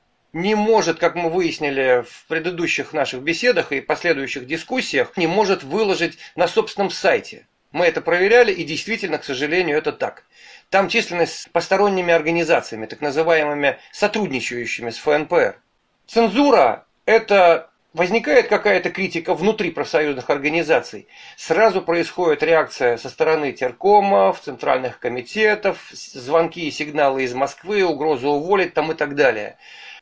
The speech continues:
Мы когда-нибудь расскажем даже историю становления профсоюзных сказок. Сейчас об этом не будем говорить. Но, скажем так, мимо нас это тоже не прошло. Третье. Фактический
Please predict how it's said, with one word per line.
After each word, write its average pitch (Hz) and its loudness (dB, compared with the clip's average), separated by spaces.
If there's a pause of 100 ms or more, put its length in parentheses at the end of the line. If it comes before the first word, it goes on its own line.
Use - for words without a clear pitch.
Мы 202 2
когда-нибудь 185 0
расскажем 175 2
даже 156 2
историю 175 0 (260)
становления 185 2
профсоюзных 190 0
сказок. 196 2 (400)
Сейчас 226 2
об 190 0
этом 190 -2
не 185 0
будем 131 -4
говорить. 127 0 (200)
Но, 185 -2
скажем 214 2
так, - 0
мимо 220 4
нас 254 4
это 175 -2
тоже 185 0
не 175 0
прошло. 160 -2 (720)
Третье. 147 0 (440)
Фактический 175 -2